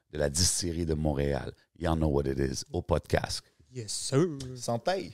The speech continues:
Speaker 1: Yeah.
Speaker 2: Sans taille.
Speaker 1: Yeah, définitivement. Fait que ouais, c'est ça. Fait que maintenant que j'y pense, je me rappelle, j'étais allé à un show un moment donné, puis il y avait C D N Crew qui avait ouvert pour
Speaker 3: Ouais.
Speaker 1: eux. Fait que t'étais dans le, dans les alentours de Manu dans, quand il est allé solo, genre.
Speaker 3: C'est ça, c'est que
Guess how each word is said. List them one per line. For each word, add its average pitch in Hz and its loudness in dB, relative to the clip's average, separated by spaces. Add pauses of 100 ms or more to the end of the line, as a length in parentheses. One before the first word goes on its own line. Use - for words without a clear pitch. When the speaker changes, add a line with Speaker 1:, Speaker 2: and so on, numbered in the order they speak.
(160)
Speaker 1:
Yeah. 87 -2
Speaker 2:
Sans 127 0
taille. 185 -4 (100)
Speaker 1:
Yeah, 85 2
définitivement. 82 -2 (280)
Fait 87 -2
que 98 -2
ouais, 143 8
c'est 104 0
ça. 135 6
Fait 92 0
que - -16 (500)
maintenant 131 6
que 135 6
j'y 101 6
pense, 143 4
je 104 0
me 107 4
rappelle, 113 2
j'étais - 4
allé 120 6
à 123 4
un 113 2
show 135 2
un 120 2
moment 104 0
donné, 120 0
puis 98 -4
il - 0
y 95 4
avait 98 2
C - -2
D 95 -2
N 92 -4
Crew 113 -2
qui 98 -2
avait 85 -2
ouvert 87 0
pour 113 -8
Speaker 3:
Ouais. 123 2
Speaker 1:
eux. 107 2 (340)
Fait 90 -8
que - -10
t'étais 127 8
dans 139 6
le, 110 2
dans 98 -2
les 95 0
alentours 101 2
de 101 -2
Manu 92 -2
dans, 87 -4
quand 95 -6
il - -2
est 95 0
allé 87 4
solo, 85 -2
genre. 69 -10 (320)
Speaker 3:
C'est - -18
ça, 143 0
c'est 120 -2
que 120 2